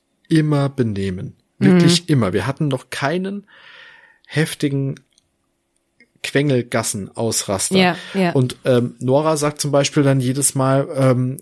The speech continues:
Speaker 1: „Papa, darf ich noch mal zu den Zeitschriften?“ Und du weißt ja, was unten an Zeitschriften liegt.
Speaker 2: Gefährliches Material.
Speaker 1: Diese rosa Dinger mit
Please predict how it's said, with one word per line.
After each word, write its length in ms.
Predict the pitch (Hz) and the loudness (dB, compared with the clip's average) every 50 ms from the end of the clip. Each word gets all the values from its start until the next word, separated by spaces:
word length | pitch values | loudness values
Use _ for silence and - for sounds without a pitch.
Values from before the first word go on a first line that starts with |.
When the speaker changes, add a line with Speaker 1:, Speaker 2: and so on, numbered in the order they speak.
| - _ - | -16 _ -4
Speaker 1:
„Papa, 340 | - 147 143 135 120 120 | -2 -2 0 0 0 0
darf 240 | 123 123 123 120 131 | 0 0 -2 -2 0
ich 160 | 143 135 - | -2 -2 -2
noch 140 | - 131 117 | -2 -2 -2
mal 120 | 127 127 123 | -2 -2 -2
zu 120 | - 139 | -2 -2
den 160 | 120 120 113 | -2 -2 -2
Zeitschriften?“ 840 | 107 - - 117 117 - - - - 101 87 - - - 80 - _ _ - | -4 -2 -2 -2 -2 -2 -4 -4 -4 -6 -8 -8 -8 -10 -12 -12 _ _ -6
Und 120 | - 123 | -4 -2
du 80 | 123 104 | 0 0
weißt 240 | 113 120 135 - - | 2 2 2 0 0
ja, 80 | 143 | 0
was 160 | 123 123 - - | 0 0 0 0
unten 320 | - 147 139 131 - 147 | 0 0 0 -2 -4 -4
an 140 | 135 127 117 | -4 -4 -2
Zeitschriften 580 | - 117 113 113 - - - 117 - - 131 | -2 -2 -2 -2 -2 -4 -6 -6 -6 -4 -4
liegt. 380 | 117 110 110 104 - - - - _ _ _ _ - - - - | -4 -4 -4 -6 -8 -10 -16 -18 _ _ _ _ -20 -20 -12 -8
Speaker 2:
Gefährliches 680 | - 196 - - 202 196 202 202 208 202 - - - | -6 -4 -2 0 2 2 2 2 0 -2 -4 -4 0
Material. 540 | 190 180 180 - - 208 202 196 170 156 139 135 | 0 0 0 2 2 4 4 4 4 2 2 2
Speaker 1:
Diese 220 | 143 131 123 135 | 2 4 4 4
rosa 460 | 131 117 104 113 135 151 143 156 151 | 4 4 4 4 4 4 4 4 2
Dinger 520 | 147 - 143 135 135 139 135 139 139 139 - - | 2 2 2 2 4 4 4 4 2 0 -2 -2
mit 360 | 131 127 127 127 - - | -2 -2 -2 -2 -4 -8